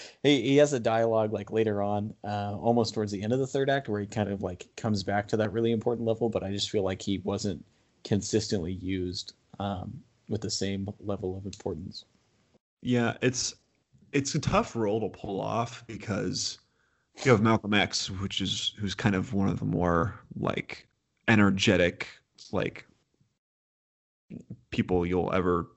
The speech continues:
Speaker 2: hear in history. <laughs> Like, he's just all over the place, very outspoken. Obviously, you have Sam Cooke, who's also, like, a bit of a firecracker, and you have Muhammad Ali, who's Muhammad Ali, also, like, one of the most outspoken and energetic figures in history.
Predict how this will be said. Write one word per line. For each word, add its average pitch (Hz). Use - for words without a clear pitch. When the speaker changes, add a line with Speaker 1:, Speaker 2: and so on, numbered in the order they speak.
Speaker 2:
hear 98
in 98
history. 135
<laughs> -
Like, 110
he's 98
just -
all 110
over 110
the 107
place, 104
very 104
outspoken. 95
Obviously, 90
you 113
have 87
Sam 95
Cooke, 98
who's 90
also, 87
like, -
a 95
bit 90
of 87
a 85
firecracker, 80
and 92
you 92
have -
Muhammad 90
Ali, 87
who's 82
Muhammad 87
Ali, 76
also, -
like, -
one 92
of 87
the 82
most -
outspoken 85
and -
energetic 85
figures 104
in 92
history. 92